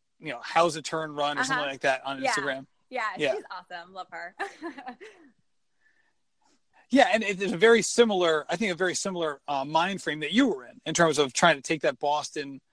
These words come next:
Speaker 1: uh, that Boston time and say, "Okay, what does this actually mean, all things considered?"
Speaker 2: Right.
Speaker 1: And then obviously you have the context of what your training is like. So with all that being said,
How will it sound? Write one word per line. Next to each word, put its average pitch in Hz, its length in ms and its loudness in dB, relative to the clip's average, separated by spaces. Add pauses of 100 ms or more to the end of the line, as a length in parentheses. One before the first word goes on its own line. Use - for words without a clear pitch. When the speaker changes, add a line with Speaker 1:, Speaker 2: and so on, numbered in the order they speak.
(380)
Speaker 1:
uh, 127 280 -2
that 135 220 -6
Boston 147 680 -4 (720)
time 156 480 2
and 131 100 -14
say, 151 120 -4
"Okay, 156 200 -4
what 175 180 -4
does 185 140 -6
this 170 180 -4 (120)
actually 139 560 -10
mean, 127 540 -8 (200)
all 165 240 6
things 143 280 -2
considered?" 120 400 4
Speaker 2:
Right. 165 340 2 (280)
Speaker 1:
And 269 80 0
then 247 100 4
obviously 180 280 4
you 151 80 -2
have 156 80 -2
the 156 80 -12
context 165 580 -4
of 151 80 -10
what 143 120 -8
your 131 100 -16
training 196 360 -6
is 127 120 -12
like. 120 240 -12 (540)
So - 360 0 (480)
with 214 200 0
all 262 240 4
that 220 280 -2
being 156 260 -8
said, 110 360 -16